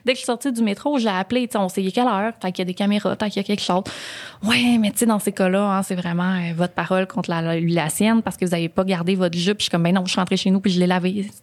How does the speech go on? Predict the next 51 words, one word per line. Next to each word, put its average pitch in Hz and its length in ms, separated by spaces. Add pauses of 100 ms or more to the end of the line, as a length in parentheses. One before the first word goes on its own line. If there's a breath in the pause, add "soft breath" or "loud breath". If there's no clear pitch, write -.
C'est 175 100
de 165 120
voir 175 240
que 190 100
j'ai 180 100
envie 175 180
de 170 60
garder 175 340
ça, - 240
tu - 60 (120)
sais. » - 140 (420 loud breath)
Mais 185 100
c'est 185 120
ça. 190 200
Fait 185 140
que - 60
c'est 202 80
sûr 226 180
que 214 80
là, 208 60
ça 208 120
va 190 40
être 185 80
plus - 100
compliqué. 220 800
Euh, 170 260 (120)
puis - 120
bon, 175 480
tu - 180
sais, - 100
on, - 140 (100)
je - 100
sais - 120
pas 180 140
si - 80
on 165 80
va 170 60
être 165 60
capable 202 360
de 208 80
le 190 100
retrouver, 190 680
mais 208 180
si - 140
on 202 100
est 190 60
capable 196 360
de 196 80
le 185 100
retrouver, 185 840
euh, 160 80